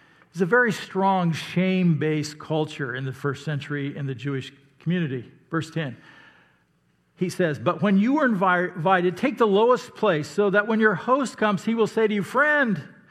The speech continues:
move up to a better place. Then you will be honored in the presence of all other guests.'" So Jesus' advice is, take the lowest place. Then if there's any reason the host wants to bring you up,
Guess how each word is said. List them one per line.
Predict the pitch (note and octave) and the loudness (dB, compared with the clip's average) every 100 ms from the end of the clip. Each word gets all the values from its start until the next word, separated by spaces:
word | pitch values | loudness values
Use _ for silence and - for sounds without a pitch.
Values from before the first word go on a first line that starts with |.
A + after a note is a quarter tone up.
| - - - | -20 -20 -12
move | - C4+ | -6 2
up | C#4 - | 2 2
to | B3+ | 0
a | |
better | B3 C4 A#3+ | 2 2 0
place. | - C4+ B3+ G#3 A3+ | 2 2 2 0 -2
Then | A#3+ | -2
you | B3 | 0
will | |
be | G3+ G#3+ | -2 -2
honored | - A#3+ C#4 D4 C#4+ B3 G3+ | -2 0 2 4 4 4 4
in | G3 | 2
the | G#3+ | 2
presence | A#3 A#3+ G3 E3+ | 2 2 0 -6
of | E3 | -4
all | G3 G3 | 0 0
other | F3+ | 0
guests.'" | E3 E3+ B2 - - _ - _ _ _ | -2 -4 -6 -12 -20 _ -20 _ _ _
So | F3 D3+ | -2 0
Jesus' | D3+ C4 A3+ G#3 C#3+ | 0 0 0 -2 -2
advice | E3+ F3 F3+ F3+ | -2 2 0 0
is, | F3 E3+ | -2 -2
take | - G#3+ F3+ | 0 0 0
the | |
lowest | D3+ E3 G#3 G#3+ G#3+ - | 2 4 6 4 0 -4
place. | G3 F3+ G3+ - - - _ _ _ _ _ _ - _ _ _ _ _ _ _ _ - | 0 0 -2 -8 -20 -20 _ _ _ _ _ _ -20 _ _ _ _ _ _ _ _ -4
Then | G3 G#3+ | 0 0
if | |
there's | E3 D3+ | 0 0
any | F#3+ A#3 | 2 2
reason | F#3+ G#3 G3 A3+ | 4 2 2 -2
the | E3+ | -2
host | - G3 B3 - | 0 0 0 -4
wants | F3 E3+ E3+ | -2 -2 -2
to | |
bring | C#3+ F3 F#3+ | -2 0 2
you | F3 G3+ | 2 2
up, | B3+ - | 0 -6